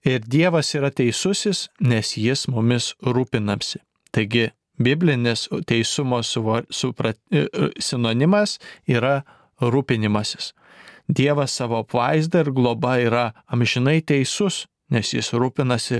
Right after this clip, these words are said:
žmogumi, jo išganimui, savo kūriniu. Ir žmogus tampa teisus, kai rūpinasi Dievo valia ir savo artimų gyvenimą.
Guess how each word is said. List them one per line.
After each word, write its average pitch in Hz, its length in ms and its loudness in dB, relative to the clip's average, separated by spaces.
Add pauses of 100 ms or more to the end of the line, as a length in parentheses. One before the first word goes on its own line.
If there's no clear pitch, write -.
žmogumi, 117 640 0
jo 117 160 2
išganimui, 120 680 -2 (140)
savo 110 360 -6
kūriniu. 123 540 0 (420)
Ir 131 160 0
žmogus 127 540 2
tampa 160 340 2
teisus, 139 560 0 (240)
kai 113 240 0
rūpinasi 120 760 0 (280)
Dievo 120 520 2
valia 127 440 0 (400)
ir 127 220 0
savo 131 500 -2
artimų 117 580 -2
gyvenimą. 110 640 0